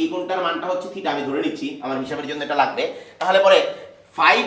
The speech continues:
divided by sin theta, দেখো থেটাটা কার কার মধ্যবর্তী কোণ? প্রকৃত বেগ বৃষ্টির আর বৃষ্টির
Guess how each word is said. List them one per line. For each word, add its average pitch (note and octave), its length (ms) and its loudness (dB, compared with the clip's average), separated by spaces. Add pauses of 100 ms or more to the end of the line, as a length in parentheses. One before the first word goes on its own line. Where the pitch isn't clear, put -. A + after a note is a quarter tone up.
divided G#3 300 0
by G#3+ 180 2
sin F#3+ 200 2
theta, E3+ 200 4
দেখো D3+ 140 2 (160)
থেটাটা E3+ 340 2
কার F#3 160 6
কার G#3 160 4
মধ্যবর্তী A3 440 -2
কোণ? C4 120 6 (520)
প্রকৃত A#3+ 340 0
বেগ B3 200 12
বৃষ্টির C4 320 -2 (380)
আর E3+ 80 6 (420)
বৃষ্টির G#3 280 -2